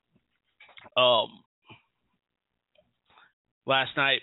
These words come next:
um, Florida State, um, went to Boston College for Red Bandana Night, um,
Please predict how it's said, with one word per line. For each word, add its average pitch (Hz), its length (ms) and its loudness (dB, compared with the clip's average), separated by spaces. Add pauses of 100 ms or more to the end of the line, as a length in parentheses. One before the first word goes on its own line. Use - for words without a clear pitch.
(120)
um, 131 380 0
Florida 151 280 -4
State, 147 280 0 (260)
um, 131 420 -4 (800)
went 143 200 -6
to 139 60 -4 (140)
Boston 143 280 -2
College 143 320 2 (320)
for 143 100 -10
Red 143 180 0
Bandana 143 440 0
Night, 147 240 -2 (260)
um, 123 400 -6